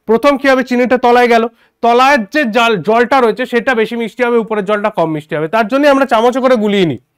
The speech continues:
যাতে সব জায়গাটার মধ্যে একটা ইকুইলিব্রিয়াম আসে। সেই ইকুইলিব্রিয়ামটার নামই হচ্ছে, সেই ইকুইলিব্রিয়ামটা হওয়ার যে গল্প,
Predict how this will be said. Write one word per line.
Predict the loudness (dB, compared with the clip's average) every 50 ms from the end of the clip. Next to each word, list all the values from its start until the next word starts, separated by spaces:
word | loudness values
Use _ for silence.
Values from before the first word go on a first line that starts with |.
| _ _ _ _ _ _ _ -4
যাতে | -2 -2 0 0 -4
সব | -4 -2 0 2 2 2 0
জায়গাটার | 0 0 0 2 2 0 0 0 0 -2
মধ্যে | 0 -2 -4 -4 -4 -2 -2 -2 -2 -6 _ _ -8
একটা | -8 -6 -4 -2 -2 -2 -2 -2 -8
ইকুইলিব্রিয়াম | -10 -10 -6 -4 -4 -2 -2 -2 -2 0 0 2 2 2 2 0
আসে। | -4 -6 -8 -16 -18 _ _ _ _ _ _ _ _ _ _ _ _ _ _ _
সেই | -2 -2 -2 -2 -2
ইকুইলিব্রিয়ামটার | -4 -4 -2 0 0 2 2 2 2 0 0 0 0 2 2 2 2 0 0 0 0 0 0
নামই | 0 0 0 0 0 0 0 0
হচ্ছে, | 2 0 0 0 0 0 2 2 2
সেই | 0 -2 -2 -2
ইকুইলিব্রিয়ামটা | -4 -2 -2 -2 0 0 -2 0 0 0 0 0 0 -2 -4
হওয়ার | -4 -2 -2 0 0 0 0 -2
যে | -4 -4
গল্প, | -2 0 -2 -2 -2